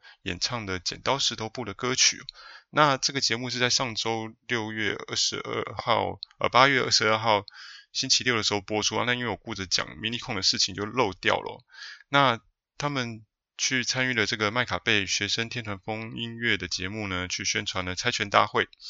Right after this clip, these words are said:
那这首歌呢，是由 Mina 作词作曲，然后自弹自唱哦。那在节目中三个人演唱的呢，声线呢，各有它的特色。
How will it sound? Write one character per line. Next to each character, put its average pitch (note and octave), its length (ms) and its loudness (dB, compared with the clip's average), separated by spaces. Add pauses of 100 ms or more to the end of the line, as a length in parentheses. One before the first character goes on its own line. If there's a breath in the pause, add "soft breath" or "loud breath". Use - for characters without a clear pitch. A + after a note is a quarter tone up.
(340 loud breath)
那 B2+ 120 -2
这 D3 100 2
首 A#2 180 0
歌 B2 180 -2
呢， A#2 140 0
是 A2 380 0
由 F#2 320 -2 (300 loud breath)
Mina A#2+ 320 0
作 C3+ 220 0
词 G2 280 0
作 G2+ 320 -2
曲， - 320 4
然 E2+ 120 -8
后 G2 180 -4
自 - 240 -6
弹 F#2+ 180 -4
自 A2+ 160 -2
唱 - 220 4
哦。 - 180 -14 (460 loud breath)
那 G#2 140 -6
在 G#2+ 320 4 (160)
节 A2 100 0
目 A#2+ 120 -2
中 A#2 220 -4
三 A#2+ 240 -2
个 G#2 140 -2
人 F#2 180 -4
演 F2+ 160 -6
唱 A2 220 -4
的 G2 140 -6
呢， G2 220 -8
声 B2+ 220 2
线 B2+ 280 8
呢， G#2 180 -4
各 B2+ 160 -4
有 F#2+ 100 -4
它 G#2 160 -8
的 G2 80 -2
特 A2+ 240 2
色。 G2+ 260 4